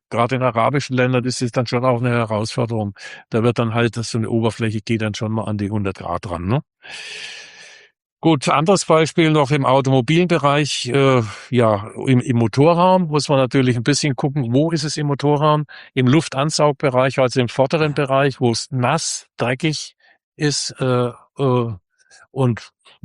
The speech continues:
Speaker 1: warm darf's schon sein, weil, äh,
Speaker 2: Mhm.
Speaker 1: unsere Stoffe ja doch bis hundertachtundfünfzig Grad, äh, Formbeständigkeit haben. Im Bereich, wo Sprit und Öl und Fett, da haben auch diese Werkstoffe laut,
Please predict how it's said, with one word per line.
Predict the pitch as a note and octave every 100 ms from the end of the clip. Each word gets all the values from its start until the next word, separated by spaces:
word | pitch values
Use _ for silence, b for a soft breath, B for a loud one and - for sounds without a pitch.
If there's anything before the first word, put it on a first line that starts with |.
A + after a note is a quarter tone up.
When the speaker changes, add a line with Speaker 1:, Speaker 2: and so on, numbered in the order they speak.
| A2 _
Speaker 1:
warm | C3 A#2+ A#2+ D#3 F3
darf's | B2+ A2+
schon | - G#2+
sein, | - B2 F#3 E3
weil, | C#3 B2+ A#2
äh, | C#3
Speaker 2:
Mhm. | B2+
Speaker 1:
unsere | C3 C3
Stoffe | A2+ B2+ -
ja | B2+
doch | C3 B2
bis | - A2+
hundertachtundfünfzig | B2+ A#2+ A#2 B2 C#3+ - B2+ - B2
Grad, | A#2+ A#2+ - B B B
äh, | A#2+ A2+
Formbeständigkeit | A2+ B2 C#3 C3+ C3+ C#3 B2+ C3+ B2+
haben. | C3 B2+ B2 B2 B B B A2 B
Im | C#3+ C3
Bereich, | B2+ C3+ C#3+ C#3+
wo | C#3+ C3
Sprit | - B2+ E3+ -
und | C#3
Öl | C3 C#3+
und | D3
Fett, | - C3+ C3 - - -
da | A#2+
haben | A#2+
auch | A#2+ A#2
diese | B2+ B2+
Werkstoffe | A#2+ A2+ - A#2+ A#2
laut, | A2 A2